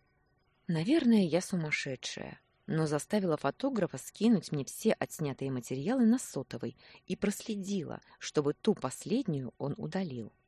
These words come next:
А у меня она осталась. Не знаю зачем,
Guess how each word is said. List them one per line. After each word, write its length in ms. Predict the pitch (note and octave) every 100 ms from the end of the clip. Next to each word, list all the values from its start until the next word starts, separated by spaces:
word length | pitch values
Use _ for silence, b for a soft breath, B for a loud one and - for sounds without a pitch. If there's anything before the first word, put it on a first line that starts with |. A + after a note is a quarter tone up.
| _ _ _ _ -
А 120 | D3+
у 100 | C#3+
меня 400 | C3 A#2 B2 C#3
она 240 | B3+ C4+ -
осталась. 840 | - - - B2+ A#2 C3 - - _ _ b
Не 160 | A3 C#4+
знаю 380 | - A3 - -
зачем, 500 | A#2+ - - -